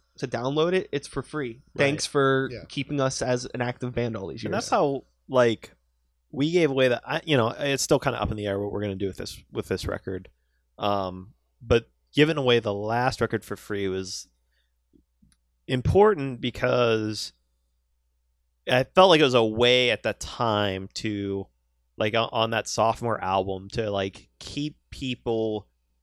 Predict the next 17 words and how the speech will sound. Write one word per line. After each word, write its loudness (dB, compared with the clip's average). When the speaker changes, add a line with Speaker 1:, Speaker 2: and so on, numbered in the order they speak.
Speaker 2:
interested -2
in -2
the -2
band -2
because -12
the -6
music -4
was -8
good, -2
and, -14
and -2
for -12
them 2
to -4
have 0
it -2
and, -12